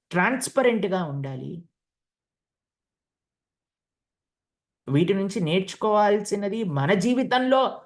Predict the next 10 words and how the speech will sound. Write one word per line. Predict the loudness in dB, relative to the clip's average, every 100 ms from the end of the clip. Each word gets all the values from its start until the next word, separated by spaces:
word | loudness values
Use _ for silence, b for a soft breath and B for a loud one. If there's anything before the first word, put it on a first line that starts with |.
| -6
మనం | -2 0
ఆచరించవలసినది | 0 -2 -8 -12 -12 -8 -6 -8 -8 -6
ఏంటి | -6 -6 -6
అని | -6
అంటే, | -4 -4 -6 B B
మనం | -2 2 2 4
ఎక్కడి | 2 0 -2
నుంచి | -2 -4 -6
తెచ్చుకొని | -10 -10 -12 -8 -8
తింటున్నాము, | -6 -8 -8 -10 -8 -10